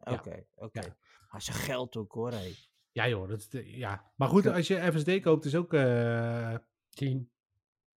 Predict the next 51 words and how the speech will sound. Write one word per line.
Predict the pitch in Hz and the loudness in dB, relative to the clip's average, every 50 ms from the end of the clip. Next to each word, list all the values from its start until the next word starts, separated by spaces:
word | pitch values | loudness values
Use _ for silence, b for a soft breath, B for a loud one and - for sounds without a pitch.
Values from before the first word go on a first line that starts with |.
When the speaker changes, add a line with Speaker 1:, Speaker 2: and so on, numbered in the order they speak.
| _ _ | _ _
Speaker 1:
Nee, | - 117 117 117 120 120 123 120 117 117 | -4 -2 0 2 2 2 2 2 2 0
niet | 123 120 | 0 0
meer. | 113 107 98 - | 0 -2 -2 -2
Nee, | 127 123 127 131 | 0 2 2 2
nee, | 127 123 | 2 2
nee, | 117 113 107 | 0 0 0
nee. | 101 98 95 | -2 -2 -2
Het | 98 - | -2 -4
is | 120 110 - - | -4 -4 -6 -6
Speaker 3:
Nou, | - 123 131 | -4 -2 0
Speaker 1:
zeven | 139 131 123 107 98 98 | 2 0 0 0 -2 -6
volgens | 101 98 101 98 101 | -6 -6 -6 -4 -4
mij. | 98 92 | -4 -4
Speaker 3:
ik, | 90 85 - | -6 -6 -6
ik | - - 120 - - | -8 -8 -8 -6 -4
las, | 127 135 139 135 - - | -2 -2 0 -2 -2 -6
ik | - - 110 - | -8 -10 -4 -2
las | 131 127 123 - | -2 -2 -2 -2
vandaag | - 110 104 117 135 147 151 - | -6 -4 -2 -2 -2 -2 -2 -4
op | - 104 - | -6 -4 -2
Teslarati | - 131 107 - - 98 95 107 120 139 151 147 - 175 175 190 208 - - _ | 0 0 0 -2 -6 -6 -4 -4 -2 -2 -2 -2 -2 -2 -4 -4 -6 -12 -12 _
dat | - 113 110 | -6 -6 -6
ze, | - - 127 | -4 -2 0
Speaker 1:
Ja, | 117 120 | 2 4
Speaker 3:
dat | 131 135 | 4 4
ze | 147 | 4
Speaker 1:
de | 151 | 4
Speaker 3:
daarop | - 160 156 156 | 6 4 6 6
Speaker 1:
Amerika-, | 165 160 156 180 165 - | 6 6 6 6 6 4
Speaker 3:
terugkomen. | - 123 113 107 98 92 87 - | 4 2 2 2 0 -2 -6 -4
Speaker 1:
<clears throat> | - 170 165 165 156 143 123 | 0 2 2 4 4 2 2
de | 131 | 2
Amerikaanse | 135 139 147 143 143 160 160 180 202 - - | 2 4 4 4 4 4 2 2 2 0 0
versie | - 165 170 170 160 165 151 135 | 2 2 2 2 2 0 0 0
is, | 135 135 127 - - - _ _ _ _ _ _ | 0 0 -2 -4 -8 -14 _ _ _ _ _ _
in | 131 127 | -2 0
Amerika | 127 127 147 165 170 160 | 2 4 4 2 2 0
is | 160 143 | -2 -4
die | - - | -4 -6
tienduizend | - 151 139 131 123 120 113 113 110 - - _ _ _ _ _ | -4 -2 0 2 0 0 0 -2 -8 -10 -14 _ _ _ _ _
dollar. | - - - 95 | -4 -4 -2 -2
Speaker 3:
Dollar, | 110 110 98 92 90 - - _ _ | -2 -2 -2 -4 -6 -10 -16 _ _
ja. | - 107 101 - _ _ | -8 -8 -8 -8 _ _
Speaker 1:
Maar | - 113 120 127 117 | 0 2 2 2 4
daar | 104 143 139 131 127 127 | 4 4 4 4 2 -2
kun | - - 139 127 | -2 -4 -4 -2
je | 113 104 | -2 -2
veel | 98 113 127 135 131 123 117 | 0 2 4 4 4 4 2
meer | 110 107 107 | -2 -4 -4
dan | 101 104 98 | -4 -6 -6
hier. | 95 98 95 92 - | -6 -6 -8 -10 -12